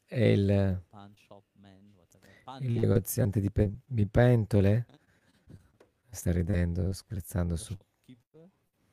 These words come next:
Speaker 1: su questo termine inventato.
Speaker 2: pan maker.
Speaker 1: E sta mischiando varie parole
Speaker 2: Said,
Speaker 1: inglesi.
Speaker 2: "Therefore, if you want to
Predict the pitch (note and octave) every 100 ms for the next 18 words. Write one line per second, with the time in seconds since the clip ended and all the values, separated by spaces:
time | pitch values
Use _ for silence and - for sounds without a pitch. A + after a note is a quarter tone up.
0 | _ _ - G#2+ E2+ - - F2+ E2+ F2+
1 | F#2 G2 G2 F#2+ G2 F2+ F2 _ _ _
2 | A2+ G#2 G#2+ F#2 _ D2+ _ _ _ _
3 | _ _ _ _ _ _ _ _ _ _
4 | _ _ _ _ A2+ - F#2+ F2 - -
5 | F#2 E2+ E2+ F2+ E2+ E2+ E2+ E2+ E2+ F2+
6 | F2 F2+ F2 D#3+ E3 F3+ F3+ _ - _
7 | _ _ C3 - D3 C#3+ F3+ A3+ F#3